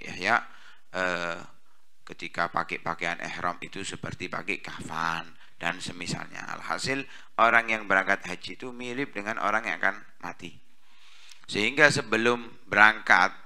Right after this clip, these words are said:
sama dengan sebelum mati, kita kembalikan kezaliman yang pernah kita lakukan. Kalau kita pernah memukul, kita meminta maaf. Kalau dia nggak mau memaafkan, suruh dia membalas. Agar nol,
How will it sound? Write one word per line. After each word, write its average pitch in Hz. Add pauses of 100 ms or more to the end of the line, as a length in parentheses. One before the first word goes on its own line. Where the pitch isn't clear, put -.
(180)
sama 120
dengan 104
sebelum 95
mati, 92
kita 107
kembalikan 95
kezaliman 104
yang 101
pernah 95
kita 90
lakukan. 85 (360)
Kalau 87
kita 90
pernah 87
memukul, 90
kita 87
meminta 87
maaf. 85 (360)
Kalau 87
dia 92
nggak 90
mau 92
memaafkan, 90
suruh 92
dia 92
membalas. 87 (1040)
Agar 131
nol, 120